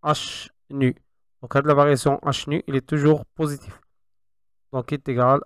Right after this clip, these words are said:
H C sur la longueur d'onde lambda. Donc, rappelez bien que si E F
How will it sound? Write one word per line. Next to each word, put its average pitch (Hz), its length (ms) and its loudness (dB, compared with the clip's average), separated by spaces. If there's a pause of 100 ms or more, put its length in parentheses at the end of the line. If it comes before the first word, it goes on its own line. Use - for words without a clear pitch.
(100)
H - 360 -4 (120)
C - 480 -2 (300)
sur 143 580 0 (300)
la 143 40 -6
longueur 135 440 2
d'onde 143 400 2 (120)
lambda. 131 280 -6 (400)
Donc, 135 260 2
rappelez 135 400 0
bien 139 300 2 (180)
que 147 300 2
si - 420 -4 (420)
E 160 360 6
F - 240 -14